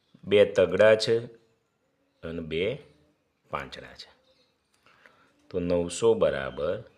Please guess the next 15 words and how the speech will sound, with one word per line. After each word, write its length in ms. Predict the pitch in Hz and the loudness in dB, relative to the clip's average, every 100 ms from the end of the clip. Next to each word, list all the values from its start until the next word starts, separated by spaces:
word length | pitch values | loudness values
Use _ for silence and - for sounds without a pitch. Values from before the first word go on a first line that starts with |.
| _ _ _ _ | _ _ _ _
આની 280 | 92 92 95 | -4 -4 -4
જોડી 260 | 92 92 | -4 -4
બેનો 440 | 87 82 87 98 98 | -4 -4 -2 0 0
વર્ગ, 220 | 101 101 107 - _ _ _ _ _ _ _ _ _ _ _ _ - | 0 -2 -16 -20 _ _ _ _ _ _ _ _ _ _ _ _ -8
આ 160 | 90 | -4
જોડી 360 | 85 85 82 78 | -4 -6 -10 -10
ત્રણનો 580 | 76 - 80 82 87 98 98 | -10 -10 -8 -8 -6 -4 -2
વર્ગ, 260 | 101 101 110 - _ _ _ _ _ _ _ _ _ - | -2 -4 -10 -18 _ _ _ _ _ _ _ _ _ -8
આ 140 | 92 | -6
જોડી 400 | 73 69 67 98 - _ _ | -6 -10 -14 -16 -18 _ _
પાંચનો 420 | - 82 73 - 64 | -12 -12 -12 -16 -20
વર્ગ. 260 | - _ _ _ _ _ _ _ _ _ _ _ _ _ _ _ _ _ _ _ _ _ _ _ _ _ _ _ _ _ _ _ _ _ _ _ _ _ _ _ _ _ _ _ _ _ _ _ _ | -20 _ _ _ _ _ _ _ _ _ _ _ _ _ _ _ _ _ _ _ _ _ _ _ _ _ _ _ _ _ _ _ _ _ _ _ _ _ _ _ _ _ _ _ _ _ _ _ _
તો 100 | 90 | -10
નવસો 640 | 85 82 82 - - 92 | -6 -6 -6 -10 -6 -6
બરાબર 680 | 78 76 69 65 65 65 78 | -6 -8 -8 -12 -14 -12 -12